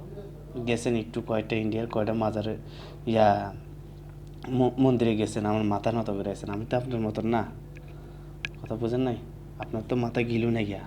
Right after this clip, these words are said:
রাগ করেন না, আমি একটু কয়ে দিই, কড়াভাবে কথাগুলো বলছিলাম আরই। তো এই ভয়েসটা, আমার যে ভিডিওটা যদি শুনে থাকেন,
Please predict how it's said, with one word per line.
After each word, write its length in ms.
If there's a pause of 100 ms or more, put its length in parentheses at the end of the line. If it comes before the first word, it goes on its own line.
(1040)
রাগ 240
করেন 200
না, 160 (420)
আমি 160
একটু 200
কয়ে 240
দিই, 160
কড়াভাবে 500
কথাগুলো 400
বলছিলাম 400
আরই। 140 (1080)
তো 140
এই 240 (920)
ভয়েসটা, 440
আমার 400
যে 280
ভিডিওটা 480
যদি 220
শুনে 320
থাকেন, 280